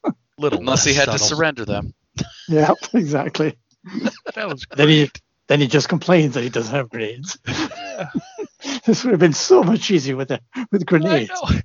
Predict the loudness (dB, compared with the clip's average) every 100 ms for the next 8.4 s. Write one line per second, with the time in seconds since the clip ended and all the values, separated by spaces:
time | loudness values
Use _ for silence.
0 | _ -20 -18 -4 -4 -2 -10 -14 -12 -10
1 | -6 -6 -6 -6 -8 -8 -8 -8 -8 -8
2 | -12 -12 -14 -14 -14 -12 -12 -10 -8 -6
3 | -8 -10 -10 -8 -4 -4 -6 -8 -8 -4
4 | -4 -2 -4 -6 -8 -10 -12 -10 -10 -8
5 | -2 0 0 -6 _ _ _ -20 -20 -20
6 | _ -14 -14 -16 -18 -12 -4 0 4 6
7 | 6 4 2 2 4 2 2 0 0 0
8 | 0 0 -2 -4